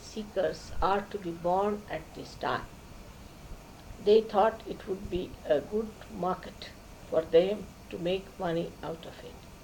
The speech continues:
And so they started all these fake, uh, cults and fake, uh, beliefs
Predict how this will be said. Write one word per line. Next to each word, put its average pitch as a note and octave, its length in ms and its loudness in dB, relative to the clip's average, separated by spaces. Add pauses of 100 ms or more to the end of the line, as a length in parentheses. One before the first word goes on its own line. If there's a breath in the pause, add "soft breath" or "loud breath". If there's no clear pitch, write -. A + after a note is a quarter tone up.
(680)
And E3+ 160 -2
so A#3 380 8
they G#3+ 160 4
started A3+ 560 2
all G3+ 240 4
these G3+ 380 -6
fake, G#3 240 8 (1200)
uh, D#3 140 4 (120)
cults G#3 640 4 (180)
and F3+ 300 0 (120)
fake, G#3 280 8 (720 soft breath)
uh, E3+ 460 4 (500)
beliefs G#3+ 680 -4